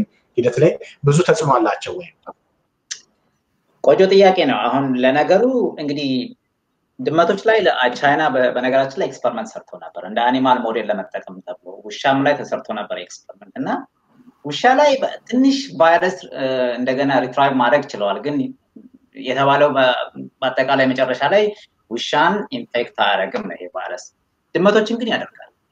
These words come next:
Speaker 2: ድመቶችን ኢንፌክት ያደርጋል። ግን ከድመት ወደ ሰው እስካሁን ተላልፏል ወይ? ያ የታወቀ ነገር የለም። እዚህ አይ ቲንክ ፔት ድመቶችም ኒውዮርክ አካባቢ እንዲሁም ነብር ላይም አይ ቲንክ፣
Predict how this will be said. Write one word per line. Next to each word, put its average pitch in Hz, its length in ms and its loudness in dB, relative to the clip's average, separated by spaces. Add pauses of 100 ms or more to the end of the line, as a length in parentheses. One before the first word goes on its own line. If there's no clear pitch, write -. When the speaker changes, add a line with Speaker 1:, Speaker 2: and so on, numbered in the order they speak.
(220)
Speaker 2:
ድመቶችን 113 420 -6
ኢንፌክት 214 420 -8
ያደርጋል። 127 580 2 (880)
ግን 190 360 6
ከድመት 165 480 0
ወደ 147 240 2
ሰው 160 220 2
እስካሁን 139 500 0
ተላልፏል 127 580 2
ወይ? 196 220 0
ያ 117 120 0 (220)
የታወቀ 110 480 -4
ነገር 104 240 -6
የለም። 92 280 -12 (280)
እዚህ 117 300 -10
አይ 131 140 0
ቲንክ 139 240 -2 (160)
ፔት 131 260 -2 (320)
ድመቶችም 117 600 -6
ኒውዮርክ 123 400 0
አካባቢ 113 420 -2 (100)
እንዲሁም 113 280 -4
ነብር 117 280 0
ላይም 123 300 2
አይ 135 140 -6
ቲንክ፣ 127 220 -2